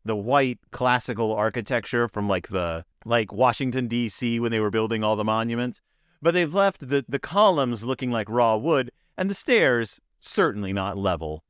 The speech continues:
uh, with each other. An architectural nightmare, I guess, is what I'm saying Town Hall is. Uh, but lo and behold, it is time for the potluck. And Mama and Papa, and it says Mama and Papa and the Cubs prepare their favorite dish.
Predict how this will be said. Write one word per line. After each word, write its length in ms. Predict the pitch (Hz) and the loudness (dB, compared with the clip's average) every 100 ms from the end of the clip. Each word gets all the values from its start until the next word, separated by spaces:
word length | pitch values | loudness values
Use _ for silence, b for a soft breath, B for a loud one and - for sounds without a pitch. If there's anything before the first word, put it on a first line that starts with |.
| - | -2
uh, 380 | 104 90 98 92 | -2 0 -2 0
with 160 | 113 | 0
each 200 | 117 101 | 0 -2
other. 260 | 120 92 82 | -4 -6 -4
An 100 | 147 | 0
architectural 720 | 226 214 - - 170 - 147 | 0 0 -6 -2 0 2 0
nightmare, 400 | 135 127 113 104 | 2 0 0 0
I 60 | 104 | 0
guess, 240 | 113 95 | 0 -2
is 120 | 104 | -4
what 200 | 110 120 | -2 0
I'm 140 | 117 113 | 0 -2
saying 320 | 147 160 147 _ _ - | 0 0 -2 _ _ 0
Town 260 | 156 156 | 2 2
Hall 300 | 143 151 147 | 2 2 2
is. 400 | - 202 202 175 _ _ - | 2 2 2 -4 _ _ -2
Uh, 340 | 196 190 175 | 2 4 4
but 280 | 170 247 220 _ _ | 2 0 0 _ _
lo 260 | 185 240 320 | -2 0 2
and 100 | 254 | 2
behold, 460 | 214 254 285 220 226 | 2 2 2 2 2
it 200 | 220 202 | 2 2
is 200 | 196 - | -2 0
time 460 | 262 311 220 233 | 0 2 2 0
for 140 | 233 240 | -2 -2
the 80 | |
potluck. 600 | 233 240 220 240 330 - 143 | 0 0 2 2 2 0 -2
And 160 | 160 | 0
Mama 220 | 175 165 156 | 2 0 0
and 180 | 143 | -2
Papa, 560 | 143 143 151 147 170 190 - | 0 2 2 2 2 -4 -6
and 100 | 135 | -4
it 60 | 143 | 0
says 180 | 208 | 0
Mama 260 | 175 170 156 | 2 2 2
and 120 | 143 | 0
Papa 220 | 139 131 | 0 0
and 120 | 123 113 | 0 -4
the 80 | |
Cubs 400 | - 143 117 101 | -4 0 0 0
prepare 360 | - 110 117 107 | -6 0 2 2
their 160 | 101 95 | 0 -2
favorite 340 | 104 95 95 | -2 -2 -4
dish. 260 | 95 92 | -4 -6